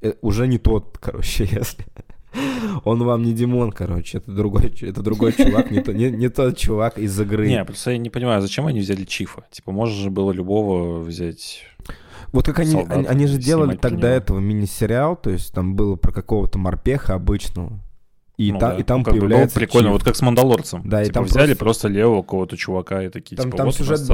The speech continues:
Speaker 2: целая
Speaker 1: такой,
Speaker 2: история.
Speaker 1: что к-, какая-то команда морпехов отправляется на какое-то задание, их накрывают бруты, их почти всех убивают, и там один чувак прячется, и вдруг внезапно появляется Чиф и всех разъебывает брутов.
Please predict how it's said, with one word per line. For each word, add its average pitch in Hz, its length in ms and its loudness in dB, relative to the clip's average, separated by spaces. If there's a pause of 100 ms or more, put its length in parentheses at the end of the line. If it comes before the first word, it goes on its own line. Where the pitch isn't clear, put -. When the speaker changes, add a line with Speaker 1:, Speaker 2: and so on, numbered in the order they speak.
(120)
Speaker 2:
целая 98 80 2
Speaker 1:
такой, 175 260 0
Speaker 2:
история. - 20 -2
Speaker 1:
что 101 480 -2 (300)
к-, 127 180 -2
какая-то 104 320 -4
команда 110 420 -2
морпехов 104 580 2
отправляется 98 580 -2
на 92 80 -10
какое-то 101 320 -8
задание, 101 560 -2
их 98 320 -6
накрывают 98 720 -2
бруты, 107 540 0
их 90 200 -6
почти 98 320 -2
всех - 300 -4
убивают, 101 500 -2
и 90 40 -10
там 92 180 -10
один 95 240 -6
чувак - 340 -4
прячется, - 440 -2
и 90 40 -4
вдруг 98 340 -2
внезапно 98 460 -2
появляется 98 560 0
Чиф - 400 -2
и 95 380 -2
всех 104 320 -2
разъебывает 92 640 -2
брутов. 90 460 0